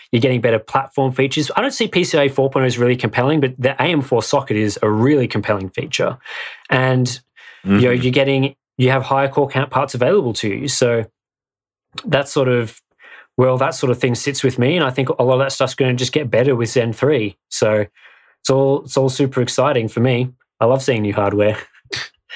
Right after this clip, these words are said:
Speaker 2: So moving on to monitors now.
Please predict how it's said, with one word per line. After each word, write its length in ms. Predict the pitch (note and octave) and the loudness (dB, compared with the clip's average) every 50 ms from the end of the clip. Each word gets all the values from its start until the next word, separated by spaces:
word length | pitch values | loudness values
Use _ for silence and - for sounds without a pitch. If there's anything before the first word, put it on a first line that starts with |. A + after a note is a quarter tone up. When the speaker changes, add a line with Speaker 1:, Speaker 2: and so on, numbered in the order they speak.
| - - - - _ _ _ _ _ - - - _ _ _ - - - - - - - - - - | -14 -14 -16 -18 _ _ _ _ _ -20 -20 -20 _ _ _ -8 -6 -6 -6 -6 -6 -8 -6 -4 -2
Speaker 2:
So 240 | - - E3 D3+ | 0 2 2 2
moving 400 | D3 D#3 F3 F#3+ G3+ G3 F#3+ F3 | 2 2 2 2 2 2 2 2
on 480 | E3 D#3 D3+ D3+ D3 D3 D3 C#3+ C#3 C3 | 2 2 0 0 0 0 0 -2 -2 -2
to 720 | C3+ - D#3 C#3 C3+ C3+ C3+ B2+ B2 A#2+ A#2 A2+ A2 - - | -2 0 2 2 4 4 4 4 4 4 2 2 0 0 0
monitors 960 | A2 A2 A#2 C3 D3 E3+ G3+ G#3+ F#3+ D3+ A#2 A2 G#2 G2+ F#2+ F#2+ F#2 F2 - - G#2 | 2 4 4 4 4 2 2 2 2 0 2 2 2 2 2 2 0 -2 -4 -4 0
now. 600 | G#2 G2+ G2+ G2 G2 F#2+ F#2 F#2 F#2 F#2 F#2 | 2 2 2 2 2 2 2 2 0 -2 -4